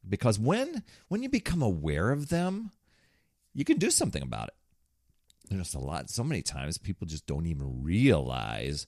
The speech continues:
what's holding them back. They're just like, "Oh gosh, you know, I don't, I can't figure it out." And they just kinda go in this little on again, off again, repeat pattern. And, you know, I, I, I kinda wanna dig in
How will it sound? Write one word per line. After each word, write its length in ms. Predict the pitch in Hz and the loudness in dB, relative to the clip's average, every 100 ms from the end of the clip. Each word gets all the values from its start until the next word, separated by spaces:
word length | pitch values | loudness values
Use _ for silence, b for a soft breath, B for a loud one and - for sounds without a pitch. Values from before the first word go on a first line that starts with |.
| b - | b -10
what's 460 | 82 73 82 - | -4 0 0 -2
holding 360 | - 71 76 71 | -4 -2 -2 -4
them 160 | 65 | -4
back. 220 | 64 135 - | -2 -4 -4
They're 100 | 78 | -8
just 160 | 73 | -8
like, 180 | - - | -10 -14
"Oh 80 | 123 - | -16 -12
gosh, 340 | - 98 - - B B B - | -10 -8 -8 -10 B B B -6
you 40 | |
know, 60 | 113 | -2
I 60 | 117 | 0
don't, 180 | 120 | -2
I 60 | 113 | -4
can't 280 | - 135 160 | -2 -2 0
figure 260 | 151 147 | 2 4
it 120 | 156 151 | 4 6
out." 380 | 190 - - - b b | 4 2 -2 -4 b b
And 80 | 107 | -2
they 60 | |
just 100 | 113 | 0
kinda 180 | - 143 | 2 2
go 200 | 110 117 | 2 0
in 80 | 120 | 2
this 180 | 107 101 | 0 0
little 380 | 98 90 80 - - _ | 0 0 -4 -10 -20 _
on 160 | 101 107 | -2 0
again, 240 | 90 90 | 0 0
off 240 | 92 101 | -2 -4
again, 320 | 92 95 92 90 | -2 0 0 0
repeat 420 | 98 - 110 - | -2 -2 -4 -2
pattern. 480 | 98 135 120 90 90 B B B - | -2 0 0 -2 -4 B B B 0
And, 380 | 123 123 127 110 B B - | 2 2 0 -6 B B -2
you 100 | 117 | 0
know, 200 | 117 - _ _ | 0 -2 _ _
I, 300 | 82 - 90 107 | -10 -8 -8 -2
I, 100 | 165 - 175 | -2 0 -2
I 60 | |
kinda 220 | 180 294 370 | 0 0 0
wanna 260 | 214 175 | 0 0
dig 340 | 123 113 131 - | 0 4 4 2
in 420 | 113 107 92 98 | 0 2 0 -2